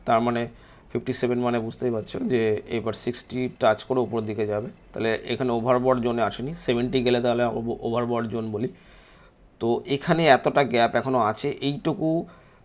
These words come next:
যদি কেউ ধরতে পারে সেটাও কিন্তু সুইং ট্রেডে কাজ করবে। তাহলে আমাদের একশো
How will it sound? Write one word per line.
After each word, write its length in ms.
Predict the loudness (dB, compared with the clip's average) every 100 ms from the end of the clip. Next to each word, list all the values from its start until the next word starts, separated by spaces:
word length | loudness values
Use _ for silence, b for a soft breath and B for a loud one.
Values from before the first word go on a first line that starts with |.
| 0
যদি 180 | 2 6
কেউ 160 | 6
ধরতে 280 | 6 4 0
পারে 140 | 0 0
সেটাও 240 | 2 2
কিন্তু 240 | 2 -2
সুইং 300 | -4 -4 -6
ট্রেডে 260 | -4 -4 -4
কাজ 220 | -6 -8
করবে। 280 | -10 -10 -10 -14 -20 b b b b _
তাহলে 540 | 4 8 8 8 4 0 0
আমাদের 380 | 0 2 2 0 2
একশো 540 | 2 2 -4 0